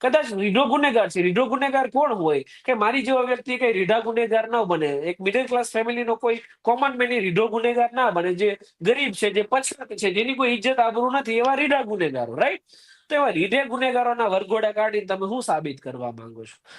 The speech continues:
અને એવા વરઘોડાઓ ક્યાં વિકસિત દેશોમાં નીકળે છે? તો કાયદો વ્યવસ્થા ત્યાં છે જ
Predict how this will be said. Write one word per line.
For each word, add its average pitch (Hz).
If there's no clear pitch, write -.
અને 226
એવા 254
વરઘોડાઓ 233
ક્યાં 294
વિકસિત 240
દેશોમાં 196
નીકળે 170
છે? 156
તો 240
કાયદો 254
વ્યવસ્થા 226
ત્યાં 202
છે 240
જ 180